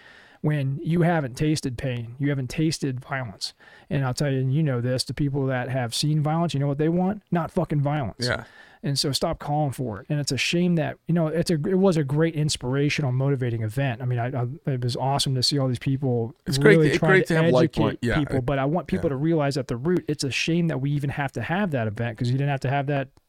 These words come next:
Speaker 1: you know, years ago. Uh, but now we do. Why? Because we are up against a different threat. We are up against an ideology. We
Speaker 2: Yeah.
Speaker 1: are up against a, a cultural war.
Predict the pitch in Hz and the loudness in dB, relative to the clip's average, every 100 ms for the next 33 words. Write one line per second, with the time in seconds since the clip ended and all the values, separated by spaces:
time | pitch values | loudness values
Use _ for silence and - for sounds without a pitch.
0 | 135 143 139 135 185 190 131 147 190 _ | -4 -2 0 0 0 -2 -2 -4 -4 _
1 | - - - - - - 127 123 139 151 | -20 -20 -20 -20 -10 -4 -2 0 0 0
2 | 139 127 139 120 107 135 180 196 170 196 | 0 -2 -2 -2 -2 -2 -2 -2 -2 -2
3 | 185 220 220 180 147 127 117 127 120 117 | 0 0 0 -2 -2 -4 -4 -4 -6 -6
4 | 101 120 113 76 _ 156 180 196 151 131 | -10 -8 -8 -10 _ 0 0 -2 -4 -4
5 | 123 117 - - - - - - 131 127 | -6 -6 -10 -20 -20 -20 -12 -6 -4 -2
6 | 135 123 120 113 113 - 107 - - 110 | 0 0 -2 -4 -6 -8 -12 -2 2 4
7 | 165 180 165 135 127 110 131 - 123 - | 2 0 -2 -4 -4 -4 -8 -8 -10 -4
8 | 123 - 123 110 123 127 110 110 | -4 -2 -4 -4 -4 -4 -4 -6